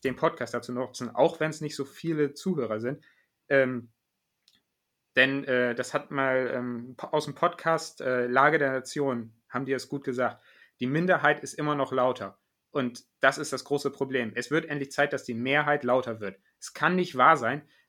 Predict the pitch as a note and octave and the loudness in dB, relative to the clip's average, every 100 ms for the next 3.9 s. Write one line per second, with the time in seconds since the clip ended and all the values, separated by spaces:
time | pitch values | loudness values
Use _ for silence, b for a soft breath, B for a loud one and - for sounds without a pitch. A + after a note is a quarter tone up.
0 | _ C#3 - - _ _ _ _ C#3+ D#3 | _ 0 0 -10 _ _ _ _ -2 4
1 | G#3 A3 G3 G3 G3 D3+ D#3+ - C3+ D3+ | 4 6 4 2 0 -2 -2 -4 -8 -8
2 | _ _ _ D#3+ E3 E3+ E3 D#3 E3 D3+ | _ _ _ -2 0 2 2 0 -4 -4
3 | E3 F#3 F3+ E3 D3+ E3 F3+ C3 G2 | 0 0 0 -4 2 4 4 -2 -6